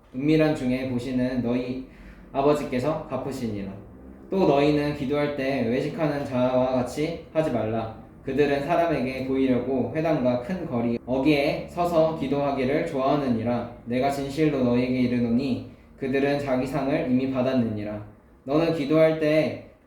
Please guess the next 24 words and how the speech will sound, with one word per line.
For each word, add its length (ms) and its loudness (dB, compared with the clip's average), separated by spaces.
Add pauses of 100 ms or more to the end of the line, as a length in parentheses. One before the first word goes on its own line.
내 300 2
골방에 460 0
들어가 460 2
문을 320 -2
닫고 600 -4
은밀한 440 0
중에 460 -2 (180)
계신 480 -4
내 160 2
아버지께 680 0
기도하라. 640 -2 (760)
은밀한 360 4
중에 380 -2
보시는 500 -2
내 120 4
아버지께서 760 -2
갚으시니라. 600 -4 (480)
또 180 0
기도할 460 2
때 440 -2
이방인과 680 0
같이 460 -6
중언부언하지 800 -4
말라. 480 -6